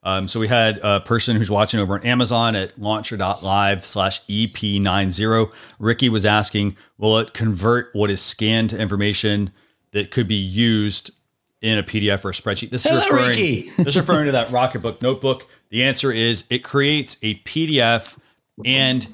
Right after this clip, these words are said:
Speaker 1: it also creates an image. And basically that im-, that image is searchable. So it uses O C R. So basically when you scan it with your phone, it doesn't just take a picture. It scans all the text and then that actually becomes searchable. So, um, so it basically, yes, will do what you're looking to do.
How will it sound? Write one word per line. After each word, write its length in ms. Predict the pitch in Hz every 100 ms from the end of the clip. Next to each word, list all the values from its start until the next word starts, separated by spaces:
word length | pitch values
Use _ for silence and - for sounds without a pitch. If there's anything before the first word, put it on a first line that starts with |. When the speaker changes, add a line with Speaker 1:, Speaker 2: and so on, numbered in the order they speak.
| - _
Speaker 1:
it 120 | - 117
also 340 | 117 123 127
creates 360 | - 113 87 95
an 80 |
image. 480 | 98 92 69 65 - -
And 220 | 104 107
basically 440 | 120 120 127 113 110
that 180 | 104 -
im-, 220 | 127 131 - _
that 160 | 120 120
image 340 | 143 165 120 98
is 180 | 117 117
searchable. 560 | - 120 120 - 90
So 180 | 87 113
it 120 | 107
uses 360 | 113 127 113 90 -
O 140 | 113
C 260 | 110 - 92
R. 380 | 87 101 143 - _ _ _ _ _ _
So 140 | 110
basically 380 | 123 127 101 110
when 140 | 107
you 80 | 107
scan 300 | - - 113
it 120 | 113
with 160 | 98 92
your 100 | 95
phone, 260 | - 139
it 60 | 117
doesn't 220 | 101 110
just 140 | 110 -
take 140 | 110
a 40 |
picture. 460 | - - - 139 120 - - _
It 160 | 113 104
scans 300 | - 123 110
all 120 | 98
the 80 | 95
text 420 | - 110 131 -
and 80 | 110
then 140 | 104
that 180 | 104 104
actually 300 | 107 98 101
becomes 320 | 92 - 85
searchable. 500 | - 82 78 - 57 _ _ _
So, 480 | - 110 101 85 - _ _ _ _
um, 200 | 90 87
so 160 | - 110
it 80 |
basically, 320 | 98 113 113 98
yes, 320 | 92 78 -
will 140 | 92
do 160 | 82 95
what 140 | 92
you're 120 | 85
looking 200 | 85 78
to 60 | 78
do. 180 | 71